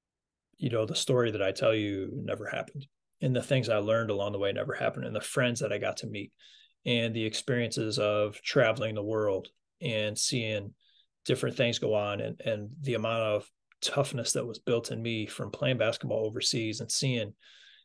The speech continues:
teammates get fired after a couple bad games, right? Learning how, you know, what it felt like to put yourself out there in,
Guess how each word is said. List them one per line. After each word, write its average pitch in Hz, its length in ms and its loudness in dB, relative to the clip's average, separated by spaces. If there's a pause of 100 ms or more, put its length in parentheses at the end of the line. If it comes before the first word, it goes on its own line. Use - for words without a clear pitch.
(220)
teammates 120 420 2
get 110 180 0
fired 110 460 2 (180)
after 107 280 -2
a 101 60 -2
couple 123 260 -4
bad 104 260 0
games, 104 400 -6 (460)
right? - 320 -4
Learning 117 360 0
how, 107 540 0 (320)
you - 80 -2
know, 113 60 0
what 113 180 2
it 113 100 2
felt 113 360 2
like 104 240 0
to 107 460 -2 (1200)
put 165 140 2
yourself 127 480 4
out 120 220 4
there 110 340 2 (140)
in, 113 420 -6